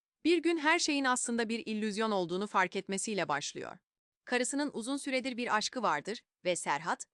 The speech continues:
evinde neler olup bittiğini anlamakta güçlük çeker. Tüm sırları çözmek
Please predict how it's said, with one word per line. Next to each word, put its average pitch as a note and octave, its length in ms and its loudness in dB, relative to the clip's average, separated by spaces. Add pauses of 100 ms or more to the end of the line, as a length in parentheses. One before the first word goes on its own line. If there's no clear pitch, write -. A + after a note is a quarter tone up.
(200)
evinde B3 380 0
neler A#3+ 240 2
olup C#4 260 -4
bittiğini A3+ 360 -4
anlamakta G#3 520 0
güçlük G#3+ 380 -6
çeker. D#3+ 440 -6 (420)
Tüm E4 180 2
sırları C4 380 -2
çözmek A3 540 -4